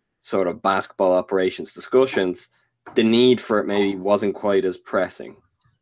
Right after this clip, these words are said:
So I think everyone, including the likes of us as, as a Bucks blog and fans, just sort of forgot about it. It didn't, it wasn't something on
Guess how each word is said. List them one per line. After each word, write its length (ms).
So 520
I 80
think 320
everyone, 540
including 760
the 100
likes 340
of 160
us 300
as, 320
as 200
a 80
Bucks 380
blog 560
and 180
fans, 720
just 160
sort 160
of 140
forgot 340
about 280
it. 100
It 160
didn't, 380
it 100
wasn't 300
something 520
on 560